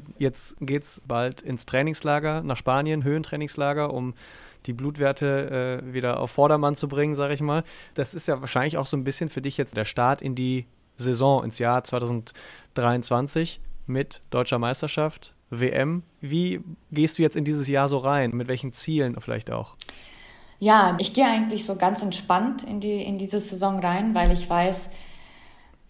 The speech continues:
Speaker 2: ich weiß einfach, dass ich mir die Zeit nehmen möchte. Ich möchte jetzt nichts überstürzen und sagen, äh, komme was wolle, ich trainiere mich jetzt hier,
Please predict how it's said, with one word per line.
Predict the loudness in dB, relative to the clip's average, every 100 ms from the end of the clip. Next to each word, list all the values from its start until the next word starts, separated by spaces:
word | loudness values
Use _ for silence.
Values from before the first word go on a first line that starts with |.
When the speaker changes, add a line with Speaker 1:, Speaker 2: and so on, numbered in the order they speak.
| -8
Speaker 2:
ich | -2 6
weiß | 8 8 6
einfach, | 4 2
dass | -4 -4
ich | -4
mir | -4 -2
die | -2
Zeit | 4 4 4
nehmen | 2 2 2
möchte. | 0 -2 -4 -6
Ich | -6 -4
möchte | -4 -2
jetzt | -4 -2
nichts | -6 -4
überstürzen | -4 -4 -4 -6 -6 -6
und | 0
sagen, | 2 2 2 -2
äh, | -2 0 0 0
komme | 0 2
was | 0 0 4
wolle, | 6 6
ich | 0
trainiere | -2 -2 0
mich | -2
jetzt | -6 -8
hier, | -4 0 2 0